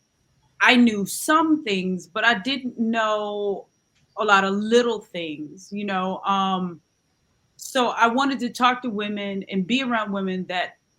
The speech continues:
had gone through or are go-, were going through, um, that journey.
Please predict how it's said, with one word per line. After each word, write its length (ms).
had 320
gone 360
through 220
or 340
are 280
go-, 300
were 220
going 280
through, 520
um, 500
that 220
journey. 480